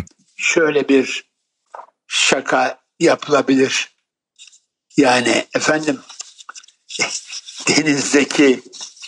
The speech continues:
Speaker 2: balık, havadaki kuş,
Speaker 1: Hmm.
Speaker 2: yerdeki canlılar kadar çok. Efendim çok bu konuda tabii tahminde olsa aklında bir sayı bulunmuyor.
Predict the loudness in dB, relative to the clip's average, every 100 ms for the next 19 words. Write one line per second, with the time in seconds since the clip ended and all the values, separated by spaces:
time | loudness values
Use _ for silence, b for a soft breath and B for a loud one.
0 | -18 -16 -10 -4 -2 0 -4 -4 -4 -2
1 | 0 0 0 -4 -8 -4 -2 -2 -4 -8
2 | -8 -2 0 2 0 -4 -12 -8 -2 0
3 | 0 -2 -4 0 2 4 2 -6 _ _
4 | _ _ _ _ _ -4 -2 0 -2 0
5 | -2 -2 0 0 0 -2 -4 -4 -4 0
6 | 0 0 -2 -2 -6 _ b b b b
7 | _ _ -2 2 0 2 0 2 2 2
8 | 0 -2 _ _ _ _ _ _ _ -2
9 | -2 -4 -6 -2 2 2 0 -2 -4 -6
10 | -6 -4 0 2 2 2 0 0 -2 -4